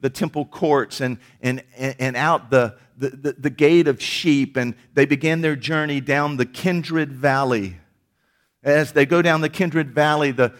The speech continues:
the temple is, is, is in their, is over their shoulder, and, and they can see the temple. That's,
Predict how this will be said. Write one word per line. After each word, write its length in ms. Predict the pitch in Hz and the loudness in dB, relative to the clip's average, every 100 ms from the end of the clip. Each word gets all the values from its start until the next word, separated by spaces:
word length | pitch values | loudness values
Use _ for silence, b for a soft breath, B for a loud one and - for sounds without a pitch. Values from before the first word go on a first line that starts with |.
| B - | B -4
the 140 | 165 | -4
temple 560 | 165 - 208 180 156 139 | -4 -2 -2 0 0 0
is, 280 | 131 - b b b | -2 -6 b b b
is, 420 | - 139 131 - - | -8 -8 -8 -14 -8
is 180 | 135 139 | -8 -4
in 160 | 160 | -4
their, 380 | 160 139 131 113 _ _ _ _ _ _ _ _ - | 0 0 -2 -6 _ _ _ _ _ _ _ _ -10
is 300 | 135 147 160 | -4 0 0
over 240 | 165 170 | 0 -2
their 140 | 139 | -2
shoulder, 640 | 127 - 170 160 143 127 110 | -6 -4 -2 -2 -2 -2 -2
and, 180 | 113 110 b b | -4 -10 b b
and 140 | 120 135 | -4 -2
they 80 | |
can 180 | 139 147 | -2 -6
see 280 | 131 - 170 | -10 -6 -6
the 80 | 147 | -4
temple. 240 | 170 156 | -6 -4
That's, 300 | 170 165 - | -4 -6 -10